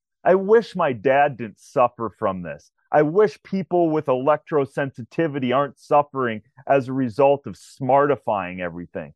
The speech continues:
I wish it didn't exist, but it does exist. So what, are we gonna sit back and be a victim? Or are we gonna make these consistent changes?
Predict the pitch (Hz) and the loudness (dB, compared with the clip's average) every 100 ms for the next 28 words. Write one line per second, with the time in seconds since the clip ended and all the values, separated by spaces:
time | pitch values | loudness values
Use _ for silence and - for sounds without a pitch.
0 | _ _ 165 170 170 214 196 _ _ _ | _ _ 0 0 2 0 0 _ _ _
1 | _ - 190 143 95 95 165 156 165 156 | _ -4 -2 -2 -6 -2 -2 -2 -8 -8
2 | 110 101 104 85 _ _ _ _ _ - | -8 -6 -4 -6 _ _ _ _ _ -2
3 | 175 190 123 104 208 214 143 95 92 65 | 0 0 0 4 4 4 -4 -8 -10 -12
4 | _ _ _ _ _ _ _ _ 196 123 | _ _ _ _ _ _ _ _ 4 4
5 | - _ - 165 165 151 123 - - 170 | 0 _ 0 2 4 2 -2 -2 -2 0
6 | - 151 147 - - 170 - _ _ - | 2 2 0 -6 -12 -10 -10 _ _ -12
7 | 127 127 120 98 135 165 240 247 269 - | -8 -2 -2 -2 -2 0 2 0 -2 -16
8 | _ _ _ _ _ - 226 226 196 170 | _ _ _ _ _ 2 4 6 2 -4
9 | 160 151 170 - 156 127 _ _ _ _ | -4 -2 -2 -2 -8 -10 _ _ _ _
10 | 151 - 208 202 - 196 - 165 156 104 | -6 -4 -2 -2 -2 -2 -4 -6 -4 -6
11 | 87 | -10